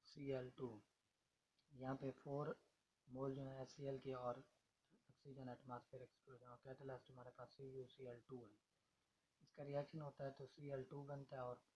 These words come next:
دو مول پانی بنتا ہے۔ اسی طریقے سے یہ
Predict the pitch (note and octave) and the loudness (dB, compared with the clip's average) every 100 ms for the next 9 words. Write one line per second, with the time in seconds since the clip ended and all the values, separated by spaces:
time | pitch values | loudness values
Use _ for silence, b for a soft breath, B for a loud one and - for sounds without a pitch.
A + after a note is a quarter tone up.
0 | - C3+ C3+ B2+ A#2+ - A#2 A2+ A2+ G#2+ | -10 -4 -2 -2 -4 -2 -4 -6 -14 -18
1 | - A2+ - _ _ _ _ _ _ _ | -20 -20 -20 _ _ _ _ _ _ _
2 | _ _ - D3 C#3+ C3 C3 C3 B2+ B2+ | _ _ -12 -8 -8 -2 -2 -2 -8 -10
3 | C3+ | -6